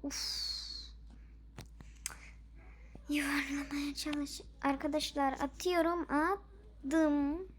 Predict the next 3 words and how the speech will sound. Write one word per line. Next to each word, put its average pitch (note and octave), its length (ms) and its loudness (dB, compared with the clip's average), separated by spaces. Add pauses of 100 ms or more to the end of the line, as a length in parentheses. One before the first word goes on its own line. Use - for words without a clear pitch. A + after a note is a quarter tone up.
(1700)
Ne C#4+ 240 4
geldi? C#4 680 0 (100)
Tuzak. C#4 460 4